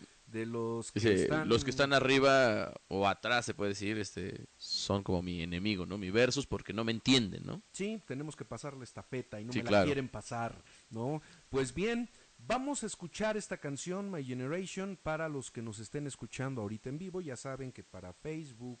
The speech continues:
Speaker 1: y otras plataformas,
Speaker 2: Sí.
Speaker 1: pues tenemos que silenciarlas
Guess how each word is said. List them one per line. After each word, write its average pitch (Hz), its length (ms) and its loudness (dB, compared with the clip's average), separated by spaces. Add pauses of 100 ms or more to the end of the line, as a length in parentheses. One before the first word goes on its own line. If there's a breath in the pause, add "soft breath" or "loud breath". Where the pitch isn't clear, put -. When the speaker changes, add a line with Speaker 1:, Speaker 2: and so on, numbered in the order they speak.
Speaker 1:
y 110 80 -10
otras 120 300 -10
plataformas, 196 840 -6
Speaker 2:
Sí. - 320 -2
Speaker 1:
pues 202 200 -2
tenemos 127 360 -6
que 123 140 -10
silenciarlas 190 920 -6